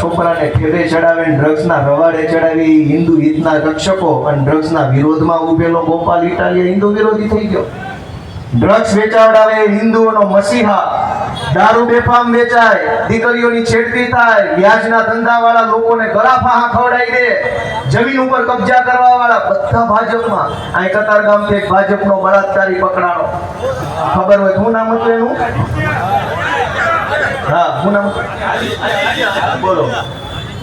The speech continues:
બધા જ બળાત્કારી, ચોર, લફંગા,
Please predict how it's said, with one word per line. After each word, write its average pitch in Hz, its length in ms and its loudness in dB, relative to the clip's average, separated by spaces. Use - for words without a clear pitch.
બધા 247 540 2
જ 220 120 -2
બળાત્કારી, 226 840 2
ચોર, 233 520 2
લફંગા, 214 760 0